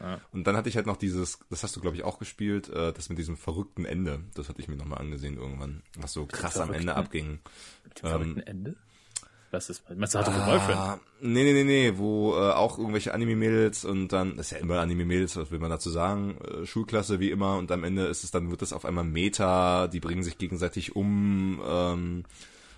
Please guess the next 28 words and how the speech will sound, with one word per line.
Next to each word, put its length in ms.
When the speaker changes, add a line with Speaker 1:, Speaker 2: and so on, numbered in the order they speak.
Speaker 1:
Ach, 160
du 100
Speaker 2:
bist 80
Speaker 1:
meinst 420
Speaker 2:
na- 60
Speaker 1:
der 80
Doki 280
Doki 220
Literature 520
Club? 280
Speaker 2:
Kann 440
sein, 340
ich 100
weiß 200
nicht 100
mehr, 140
wie 80
es 140
heißt. 160
Speaker 1:
Aber 80
das 80
ist 80
doch, 140
glaub 200
ich, 100
nicht 160
auf 80
YouTube. 420